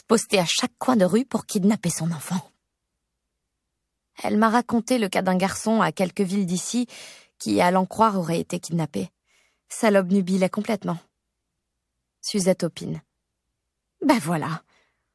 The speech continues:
Les parents se sont disputés la garde du petit.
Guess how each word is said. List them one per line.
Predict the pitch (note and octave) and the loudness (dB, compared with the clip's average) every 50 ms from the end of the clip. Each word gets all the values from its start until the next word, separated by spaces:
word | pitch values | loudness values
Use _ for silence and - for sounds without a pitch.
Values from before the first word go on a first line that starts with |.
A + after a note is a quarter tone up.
| _ _ - | _ _ 2
Les | - F3+ | 2 4
parents | F#3 - A3+ F3+ G3 G#3+ | 6 6 4 6 6 4
se | A3 - | 2 2
sont | E3+ - E3+ E3 | -2 -2 -2 0
disputés | E3+ G3+ - - G#3+ G#3 - A3+ G#3 | 0 0 0 2 0 0 2 2 2
la | F#3 E3+ | 2 4
garde | D#3+ F3 E3 E3+ E3+ | 4 4 2 2 0
du | - - | -6 -6
petit. | - - - - - - E3 | -6 -8 -8 -6 -6 -8 -8